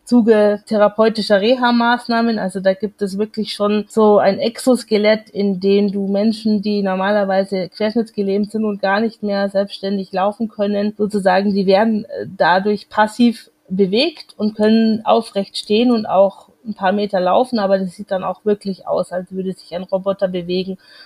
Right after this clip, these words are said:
Und natürlich funktioniert es nur so lange, sag ich mal, wie das Akku hält und du musst es auch vorher trainieren. Also die Muskeln müssen erstmal daran gewöhnt werden und der Kreislauf muss sich darauf einstellen. Aber das war wirklich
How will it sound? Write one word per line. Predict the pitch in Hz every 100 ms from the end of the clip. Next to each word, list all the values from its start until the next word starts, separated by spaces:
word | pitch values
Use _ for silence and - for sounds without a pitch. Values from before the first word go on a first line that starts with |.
| _
Und | 208
natürlich | 208 202 226 208 -
funktioniert | 233 226 220 208 202
es | 202 -
nur | 233 240
so | 214
lange, | 196 185 220 226 220 214 _ - _
sag | - 214
ich | 214 214
mal, | 214 196
wie |
das | 185 185
Akku | - 208 247 247
hält | 226 220 220 226
und | - 208 220 214 -
du | 208
musst | 208 208 202
es | -
auch | 139 -
vorher | - 190 185 180
trainieren. | - 190 180 180 180 175
Also | 165 170 170
die | 185
Muskeln | 190 202 - 202 190 190
müssen | 190 208
erstmal | - 180 - 175 180 - - - _ _
daran | 208 196 190 202
gewöhnt | 190 180 214 214
werden | 196 196 196 208
und | - 185 180
der | 175
Kreislauf | - 180 190 - 190 185
muss | 196 190
sich | 190
darauf | - 180 175
einstellen. | 160 190 - 190
Aber | 190 190
das | 190 -
war | 180 196
wirklich | 214 214 202 -